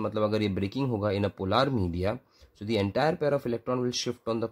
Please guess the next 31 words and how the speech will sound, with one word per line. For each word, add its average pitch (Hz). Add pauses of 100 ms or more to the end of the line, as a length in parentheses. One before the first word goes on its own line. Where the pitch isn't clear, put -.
chlorine 117
since 117
it 107
is 104
more 107
electronegative 101
than 92
carbon 107
atom। 156
So -
here 110
it 104
will 110
form 113 (640)
C 104
H 95
three 92
plus 131 (100)
and 110
C 90
L 107 (140)
minus। 98
This 131
C 131
H 127
three 131
plus 120
is 107
called 92
as 95
carbocation 107